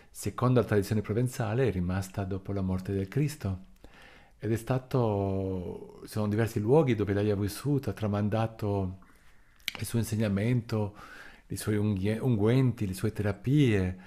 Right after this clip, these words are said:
ed è affascinante andare, quindi mi sono preso durante le vacanze cinque giorni per andare a seguire proprio, eh, i suoi passi, e ho fatto una video, eh, su YouTube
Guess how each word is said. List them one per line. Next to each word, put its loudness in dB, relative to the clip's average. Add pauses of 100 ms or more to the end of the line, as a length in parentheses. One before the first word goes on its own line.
(340)
ed -2
è 6
affascinante 0
andare, 2
quindi 2
mi 2
sono 0
preso 0
durante -2
le 0
vacanze 0
cinque 0
giorni 2 (640)
per 6
andare 6
a 4
seguire 4
proprio, 2 (500)
eh, -6
i -8
suoi 2
passi, 4
e 8
ho 2
fatto 2
una 0
video, 2 (380)
eh, -6
su -4
YouTube 2